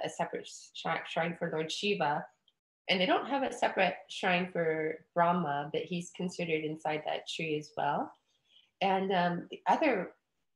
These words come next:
amazing thing there is this gigantic,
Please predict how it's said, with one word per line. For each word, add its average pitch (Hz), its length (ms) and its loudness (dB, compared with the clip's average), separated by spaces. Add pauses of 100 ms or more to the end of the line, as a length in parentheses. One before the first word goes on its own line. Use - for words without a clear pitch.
(180)
amazing 175 580 0
thing 165 220 -4
there 147 240 -4
is 151 320 -4
this 160 320 -8
gigantic, - 920 -2